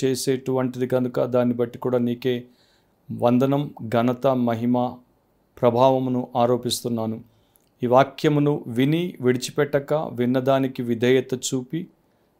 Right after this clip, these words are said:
వారి యొక్క విశ్వాసమును బట్టి వారు దీవించబడినట్లు, వారి జీవితంలో ఏదైతే వెలితిగా ఉందో, లోటుగా ఉందో, లోపముగా ఉందో, దాన్ని మీరు సవరించి ప్రతి ఒక్కరికి మేలు చేయమని, మీ చిత్తములో వారు సమృద్ధి జీవాన్ని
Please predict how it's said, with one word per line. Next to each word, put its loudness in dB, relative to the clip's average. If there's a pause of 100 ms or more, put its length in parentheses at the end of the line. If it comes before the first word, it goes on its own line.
(140)
వారి 6
యొక్క 2
విశ్వాసమును 2
బట్టి 0
వారు 2
దీవించబడినట్లు, -2
వారి 2
జీవితంలో -2 (560)
ఏదైతే 4
వెలితిగా 4
ఉందో, 4
లోటుగా 4
ఉందో, 0 (840)
లోపముగా 6
ఉందో, 0
దాన్ని 2
మీరు 0
సవరించి 0 (600)
ప్రతి 0
ఒక్కరికి 2
మేలు 4
చేయమని, -4 (540)
మీ 2
చిత్తములో 2
వారు 4
సమృద్ధి 0
జీవాన్ని 0